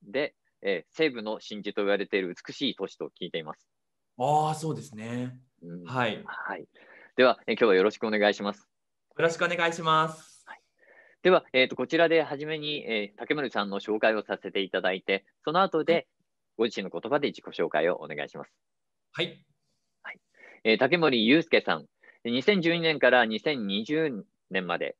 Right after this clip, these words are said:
Speaker 1: 社団法人グアダラハラ西北文化交流学院の専任講師をされていました。二千十九年に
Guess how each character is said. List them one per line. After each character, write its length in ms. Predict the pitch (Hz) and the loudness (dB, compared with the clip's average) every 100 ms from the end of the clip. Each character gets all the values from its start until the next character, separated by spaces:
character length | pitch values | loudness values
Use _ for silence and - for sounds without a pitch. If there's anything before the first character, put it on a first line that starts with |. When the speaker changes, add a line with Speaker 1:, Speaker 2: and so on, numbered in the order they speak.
| _ - | _ 2
Speaker 1:
社 120 | 131 | 4
団 160 | 135 | 4
法 160 | 135 123 | 2 -4
人 340 | 107 92 85 | -6 -12 -10
グ 140 | 80 120 | 2 4
ア 80 | 147 | 6
ダ 160 | 139 | 4
ラ 80 | 135 | 4
ハ 140 | 127 | 2
ラ 220 | 113 110 - | 2 2 -2
西 180 | 107 135 | -10 -8
北 220 | 113 - | -10 -10
文 180 | 107 127 | -12 0
化 280 | 127 123 - | 4 4 2
交 140 | 117 | -4
流 140 | 110 104 | -2 0
学 240 | 107 107 | -2 -4
院 100 | 104 | -12
の 80 | 113 | -12
専 300 | - 123 156 | -12 -12 -10
任 160 | 151 - | -14 -8
講 180 | 135 117 | -8 -2
師 120 | 147 | 0
を 100 | 151 | 0
さ 140 | 101 | 0
れ 100 | 90 | -4
て 80 | - | -6
い 80 | 78 | -12
ま 80 | - | -14
し 60 | |
た。 120 | - - _ _ _ _ _ _ _ _ - - | -18 -20 _ _ _ _ _ _ _ _ -20 -8
二 100 | 135 | -2
千 220 | 165 185 | 2 2
十 160 | 147 160 | 4 2
九 120 | 165 | 2
年 160 | 147 131 | 2 2
に 220 | 123 | -2